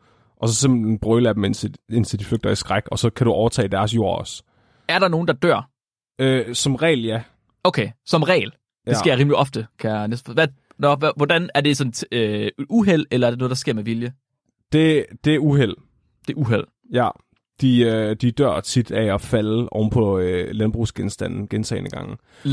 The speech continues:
Speaker 2: Landbrugsgenstande.
Speaker 1: Valdemar Slot næsten ejede hele Tåsinge på et tidspunkt. Fordi ham der, ham der Valdemar, han, han var bare virkelig god til at,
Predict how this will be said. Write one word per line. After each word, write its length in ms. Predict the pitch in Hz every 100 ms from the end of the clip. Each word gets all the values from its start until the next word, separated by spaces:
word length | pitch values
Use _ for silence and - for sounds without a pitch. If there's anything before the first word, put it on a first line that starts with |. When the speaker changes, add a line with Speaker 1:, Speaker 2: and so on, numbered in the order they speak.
| 143
Speaker 2:
Landbrugsgenstande. 500 | 143 165 - 175 156
Speaker 1:
Valdemar 300 | 139 127 117
Slot 320 | - 156 -
næsten 280 | 135 131 120
ejede 220 | 117 135
hele 160 | 131 127
Tåsinge 420 | 127 123 127 104
på 100 | 104
et 60 |
tidspunkt. 420 | - 120 - - - _
Fordi 220 | - 117
ham 180 | 113 120
der, 280 | 127 120 120 123
ham 140 | 147
der 160 | 147 123
Valdemar, 480 | 131 139 151 113
han, 320 | 117 120 123 -
han 220 | 117 127 123
var 80 |
bare 180 | 113 113
virkelig 200 | 127 120
god 180 | 117 110
til 140 | -
at, 160 | 98